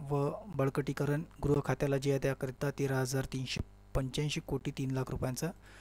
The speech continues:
निधी मंजूर करण्यात आलेला आहे. तक्रारींचा लवकर निपटारा करण्यासाठी ई गव्हर्नन्सवर लक्ष केंद्रित करणार, त्याकरिता एकशे चार कोटी रुपयांची तरतूद, सर्व पोलीस ठाण्यात सीसीटीव्ही बसवण्यासाठी एकशे पासष्ट कोटी ब्याण्णव लाख रुपयांची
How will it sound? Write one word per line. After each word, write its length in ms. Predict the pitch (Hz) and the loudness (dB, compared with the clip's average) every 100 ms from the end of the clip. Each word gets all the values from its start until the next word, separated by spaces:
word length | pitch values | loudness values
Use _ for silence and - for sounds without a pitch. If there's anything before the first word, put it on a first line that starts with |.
| - - | -20 -4
निधी 160 | 139 143 | 0 2
मंजूर 300 | 135 127 143 - - | 4 2 0 -2 -10
करण्यात 220 | 151 135 127 | -4 -2 0
आलेला 280 | 120 123 | 0 0
आहे. 260 | 127 120 170 - - - - - | 0 0 -2 -4 -14 -14 -8 -4
तक्रारींचा 540 | 160 160 160 165 175 | 4 6 8 8 8
लवकर 300 | 170 156 165 | 8 8 6
निपटारा 540 | 160 156 - 156 156 156 | 4 4 4 6 8 6
करण्यासाठी 640 | 147 143 147 135 160 160 | 2 0 2 0 2 2
ई 40 | 151 | 4
गव्हर्नन्सवर 680 | 147 143 143 143 139 147 | 4 4 4 2 2 0
लक्ष 240 | 139 123 143 - - - | 0 0 -2 -6 -12 -2
केंद्रित 240 | 139 135 - | 0 0 0
करणार, 380 | 139 143 143 151 - - - - | 0 2 2 0 -4 -18 -20 -2
त्याकरिता 400 | 143 131 135 139 | 0 2 2 4
एकशे 220 | 135 - | 2 2
चार 260 | 135 - 139 | -2 0 0
कोटी 340 | 139 143 156 202 - - | 0 -4 -4 -8 -8 -4
रुपयांची 400 | 139 127 127 165 - | 0 0 -2 -8 -6
तरतूद, 320 | 135 - 123 - - | -6 -6 -8 -10 -8
सर्व 240 | - 147 156 | 0 2 4
पोलीस 320 | 151 151 151 | 4 4 4
ठाण्यात 240 | 147 143 | 2 4
सीसीटीव्ही 500 | 147 147 135 147 143 | 2 2 0 0 2
बसवण्यासाठी 720 | 135 131 147 139 131 131 139 135 | 2 0 0 0 0 0 0 -2
एकशे 240 | - 143 | -2 -2
पासष्ट 340 | - 131 156 | -2 -2 -2
कोटी 240 | - 139 143 | -2 -2 0
ब्याण्णव 300 | 135 127 131 | 2 2 0
लाख 120 | 127 - | 0 -2
रुपयांची 360 | - 127 123 | -2 -2 -4